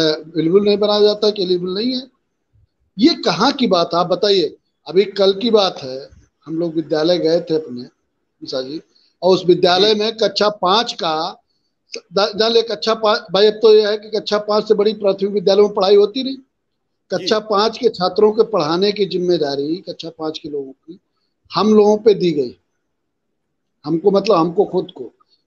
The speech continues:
Speaker 1: कक्षा पाँच के
Speaker 2: जी।
Speaker 1: छात्रों को पढ़ाई आप, अ, बाकायदे पत्र व्यवहार पे अंकित हुआ है कि आपको कक्षा पाँच के विद्यालय बच्चों को प-, शिक्षा देनी। हम कक्षा पाँच के बच्चों की शिक्षा देंगे,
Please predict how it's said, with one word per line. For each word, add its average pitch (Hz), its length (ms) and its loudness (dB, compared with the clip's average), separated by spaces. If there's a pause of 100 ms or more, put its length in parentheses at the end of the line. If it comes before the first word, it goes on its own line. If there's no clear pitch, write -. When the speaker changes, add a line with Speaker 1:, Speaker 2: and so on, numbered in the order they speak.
(180)
Speaker 1:
कक्षा 190 240 0
पाँच 196 320 -2
के 220 60 2
Speaker 2:
जी। - 60 4
Speaker 1:
छात्रों 185 360 -2
को 190 100 -4
पढ़ाई 175 340 -2
आप, 175 320 -2
अ, 160 80 -4 (160)
बाकायदे 170 640 -2 (480)
पत्र 180 260 -2
व्यवहार 165 300 2
पे 180 120 -2
अंकित 175 380 0
हुआ 165 300 2
है 180 80 0
कि 180 300 -8
आपको 165 300 -4
कक्षा 170 300 -8
पाँच 165 300 -6
के 185 100 -6
विद्यालय 156 600 -4 (260)
बच्चों 156 320 0
को 269 160 2
प-, 208 200 -8
शिक्षा 196 340 -2
देनी। 151 340 2 (760)
हम 262 160 0
कक्षा 254 300 0
पाँच 240 320 0
के 247 120 0
बच्चों 226 320 4
की 233 120 -4
शिक्षा - 360 -4
देंगे, 170 320 0